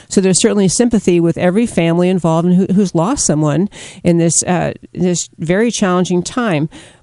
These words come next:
But, you know, the show is all is about, I, I always say we talk truth about America, and we do that, and we talk truth about the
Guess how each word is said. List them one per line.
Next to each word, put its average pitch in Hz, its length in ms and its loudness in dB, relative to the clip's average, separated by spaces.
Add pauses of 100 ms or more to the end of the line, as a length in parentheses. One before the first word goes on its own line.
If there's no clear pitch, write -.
But, 196 300 0 (540)
you 196 80 4
know, 196 120 2
the 190 100 2
show 247 340 2
is 220 120 0
all 202 300 0
is 180 100 -2
about, 160 300 0
I, 165 140 0 (120)
I 175 100 2
always 196 280 0
say 180 140 0
we 170 120 0
talk 156 300 -2
truth - 300 0
about 233 220 2
America, 170 640 0
and 165 160 2
we 160 120 2
do 208 300 2
that, 180 320 0 (340)
and 185 120 4
we 190 80 2
talk - 280 -2
truth 269 180 0
about 196 220 -2
the - 120 -4